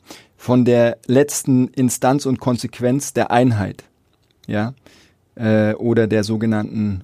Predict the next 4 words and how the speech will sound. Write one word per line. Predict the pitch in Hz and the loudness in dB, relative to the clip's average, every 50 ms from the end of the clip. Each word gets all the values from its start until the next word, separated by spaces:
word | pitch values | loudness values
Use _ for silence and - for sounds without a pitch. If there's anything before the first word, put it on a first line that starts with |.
| _ - | _ -4
Unsterblichkeit, | 120 113 - - - 117 113 113 - 113 104 - - - - - - - _ _ _ _ _ _ _ _ _ _ _ - | -4 -4 -4 -2 -2 -2 -2 -2 -2 -8 -8 -8 -10 -12 -12 -12 -14 -18 _ _ _ _ _ _ _ _ _ _ _ -8
ja. | 98 98 110 117 _ _ _ _ _ - - - _ _ _ _ _ _ _ _ _ _ - | -6 -6 -6 -8 _ _ _ _ _ -20 -20 -20 _ _ _ _ _ _ _ _ _ _ -2
Ähm, | 117 117 117 117 117 113 113 113 113 - - _ _ _ _ _ _ _ _ _ _ _ _ _ _ _ _ _ _ _ _ _ _ _ _ _ _ _ _ _ _ _ _ _ _ _ _ _ _ _ _ _ _ _ _ _ _ _ _ _ _ _ _ _ _ _ _ _ _ _ _ _ _ _ _ _ _ _ _ _ _ _ _ _ _ _ _ _ _ _ _ _ _ _ _ _ _ - | 0 2 4 4 2 2 2 0 -2 -4 -8 _ _ _ _ _ _ _ _ _ _ _ _ _ _ _ _ _ _ _ _ _ _ _ _ _ _ _ _ _ _ _ _ _ _ _ _ _ _ _ _ _ _ _ _ _ _ _ _ _ _ _ _ _ _ _ _ _ _ _ _ _ _ _ _ _ _ _ _ _ _ _ _ _ _ _ _ _ _ _ _ _ _ _ _ _ _ -6
nichtsdestotrotz | - 127 151 165 - - - 156 147 - - 139 110 - - 277 - 277 - - - - - | 0 0 0 0 0 -4 -4 -4 -4 -4 -6 -12 -12 -8 -6 -6 -6 -6 -8 -14 -18 -18 -20